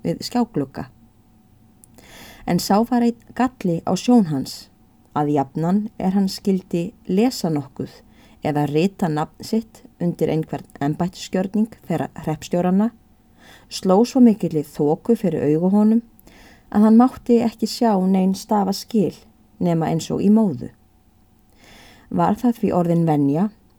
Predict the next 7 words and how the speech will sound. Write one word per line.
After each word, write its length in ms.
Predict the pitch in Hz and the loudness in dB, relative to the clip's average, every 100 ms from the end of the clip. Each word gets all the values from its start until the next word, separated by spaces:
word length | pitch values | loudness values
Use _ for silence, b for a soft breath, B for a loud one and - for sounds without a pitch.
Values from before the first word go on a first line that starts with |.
| _ _ - | _ _ 0
ef 160 | 190 262 | 2 2
eitthvað 440 | 269 - 214 214 | -2 -6 -6 -6
skyldi 420 | - 190 170 - | -4 -2 -2 -4
lesa 540 | 160 143 156 - 202 202 - | -2 0 -2 -4 -6 -6 -6
eður 280 | 151 143 147 | -6 -4 -4
birta 400 | 147 156 - - 139 | -2 -4 -4 -4 -2
alþýðu 480 | 147 - 170 196 | -4 -4 -2 -2